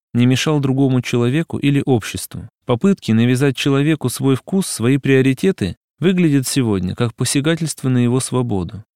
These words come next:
Тем более, когда речь идет о любви. Ведь человек воспринимает любовь как то,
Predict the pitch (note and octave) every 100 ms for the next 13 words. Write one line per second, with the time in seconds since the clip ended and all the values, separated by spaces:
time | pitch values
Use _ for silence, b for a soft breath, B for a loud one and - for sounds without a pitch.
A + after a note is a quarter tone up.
0 | _ _ - C3 D3 G3 D#3 A#2 A#2+ B2
1 | C#3+ D3 B2 B2+ C#3 C3 B2+ A2 E2+ F2
2 | _ _ _ G#2+ A#2 - C3 D#3 F3+ B2+
3 | - B2+ C3 D3+ C#3+ C#3 C3 D#3 D#3+ -
4 | B2 - F3